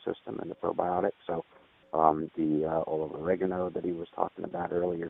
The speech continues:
today, he's got that. And, of course, one of my favorites, uh, the emergency medicine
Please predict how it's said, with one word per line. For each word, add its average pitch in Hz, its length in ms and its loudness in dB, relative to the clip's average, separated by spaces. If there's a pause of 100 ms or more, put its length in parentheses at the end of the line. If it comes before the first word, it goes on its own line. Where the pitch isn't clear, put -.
today, 85 300 -4
he's 82 180 -8
got 76 220 -10
that. 90 340 4
And, 85 80 -6
of 78 100 -10
course, 82 220 -6
one 82 100 -8
of 80 60 -6
my 82 180 0
favorites, 80 360 2 (580)
uh, 82 180 4
the 80 120 2
emergency 78 800 0 (100)
medicine 82 680 -2